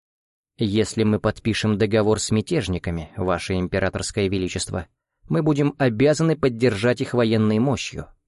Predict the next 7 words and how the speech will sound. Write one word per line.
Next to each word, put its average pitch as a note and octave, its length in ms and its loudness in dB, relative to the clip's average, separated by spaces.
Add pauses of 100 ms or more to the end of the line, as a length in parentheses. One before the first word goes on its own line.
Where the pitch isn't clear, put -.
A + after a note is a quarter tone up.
напомнил G2 520 0
он. E2+ 200 -2 (680)
«Такие G3+ 280 0
указания D#3 480 2
были C#3+ 200 2
даны B2+ 260 4
Высоцкому, F#2 720 -2